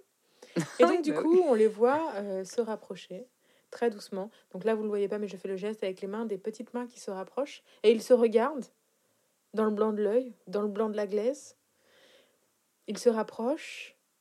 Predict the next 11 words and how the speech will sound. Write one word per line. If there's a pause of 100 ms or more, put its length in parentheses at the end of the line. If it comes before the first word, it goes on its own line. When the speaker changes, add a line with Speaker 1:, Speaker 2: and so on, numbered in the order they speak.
(600)
Speaker 2:
May
met
sa
main
sur
l'épaule
de
Cody (140)
et
ils
s'embrassent.